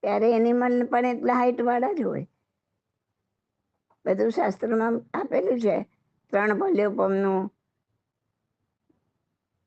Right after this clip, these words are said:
ત્રણ પલ્યોપમનું આયુષ્ય, બે ગાઉ, ત્રણ ગાઉની હાઈટ,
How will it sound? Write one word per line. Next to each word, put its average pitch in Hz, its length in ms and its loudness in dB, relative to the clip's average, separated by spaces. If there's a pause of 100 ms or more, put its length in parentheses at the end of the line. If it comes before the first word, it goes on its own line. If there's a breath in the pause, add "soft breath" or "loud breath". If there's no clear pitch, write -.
(180)
ત્રણ 190 320 -4
પલ્યોપમનું 196 800 -2
આયુષ્ય, 175 520 -4 (920)
બે 202 260 -2
ગાઉ, 196 480 0
ત્રણ 202 440 -2
ગાઉની 202 500 0 (680)
હાઈટ, 190 400 0